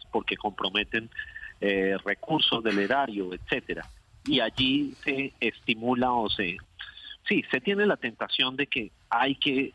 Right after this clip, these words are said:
regular algo, realmente es para proteger a unos pocos,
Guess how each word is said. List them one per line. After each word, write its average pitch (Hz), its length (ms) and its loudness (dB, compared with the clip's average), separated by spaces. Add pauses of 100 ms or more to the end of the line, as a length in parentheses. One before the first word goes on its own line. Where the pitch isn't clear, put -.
(160)
regular 113 680 2
algo, 170 400 2 (360)
realmente 117 560 0
es - 60 -2
para 131 220 0
proteger 95 420 -4
a 98 40 0
unos 107 220 -2
pocos, - 400 -2